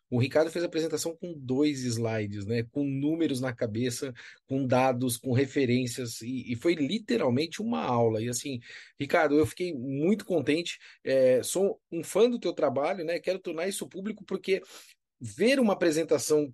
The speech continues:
como aquela, é, muito poucas vezes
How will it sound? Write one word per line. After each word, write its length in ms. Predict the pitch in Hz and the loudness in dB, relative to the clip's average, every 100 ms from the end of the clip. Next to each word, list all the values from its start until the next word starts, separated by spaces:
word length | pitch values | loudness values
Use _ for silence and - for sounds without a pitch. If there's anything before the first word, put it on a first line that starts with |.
| - | 0
como 280 | 190 214 170 | 2 2 0
aquela, 680 | - 156 185 220 151 113 - | -2 0 2 2 2 0 -4
é, 300 | 135 131 123 | -6 -4 -6
muito 400 | 156 165 240 240 | -4 2 2 0
poucas 380 | - 196 190 127 | -6 -2 -2 0
vezes 460 | 160 175 175 - | -2 -4 -10 -14